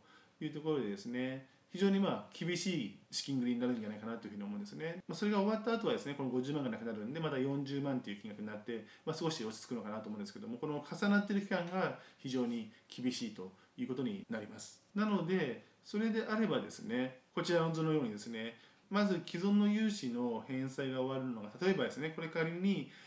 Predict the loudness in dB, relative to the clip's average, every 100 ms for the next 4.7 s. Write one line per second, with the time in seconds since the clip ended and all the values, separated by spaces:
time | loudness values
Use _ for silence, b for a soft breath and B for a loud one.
0 | B -6 0 2 4 4 2 0 -4 -10
1 | _ -6 -2 0 0 -4 -6 -6 -6 -6
2 | -6 -6 -4 -2 0 0 -2 -4 -6 -8
3 | -8 -8 -4 -4 -4 -8 -10 -8 -6 -4
4 | -6 -10 B B -4 -2